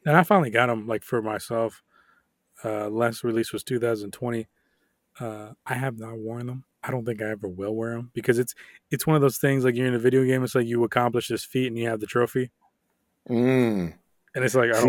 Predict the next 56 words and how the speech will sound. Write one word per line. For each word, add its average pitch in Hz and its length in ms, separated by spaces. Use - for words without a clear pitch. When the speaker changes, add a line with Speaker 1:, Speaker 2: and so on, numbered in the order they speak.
Speaker 1:
wanna 90 60
Speaker 2:
I'm 110 80
Speaker 1:
fuck 110 80
this 80 100
trophy 85 120
Speaker 2:
opposite, 87 260
Speaker 1:
up." 73 60
Speaker 2:
bro. 87 220
Like, 87 280
I'm, 87 140
Speaker 1:
I 151 140
Speaker 2:
I, - 20
Speaker 1:
know. 113 580
Speaker 2:
I, 101 240
Speaker 1:
It's 98 120
a 98 40
Speaker 2:
I'm - 60
Speaker 1:
sickness 95 420
Speaker 2:
aware 113 120
Speaker 1:
I 113 40
Speaker 2:
the 110 60
Speaker 1:
have. 107 200
Speaker 2:
fuck - 80
out 87 140
of 85 80
my 82 120
shit. - 380
No, 139 260
it, 110 140
it, 127 360
it's 123 140
not 160 140
a 131 60
sickness. 143 260
Like, 95 160
a 87 60
lot 123 160
of 254 60
people 107 220
like 82 260
that. 85 140
Like, 82 300
there's 127 320
people 110 340
that 90 200
won't 95 200
wear, 101 300
you 101 100
know, 87 180
a - 20
lot 98 200
of 107 60
their 87 140
shit, - 380
Speaker 1:
Mm. 117 100
Speaker 2:
which, 190 240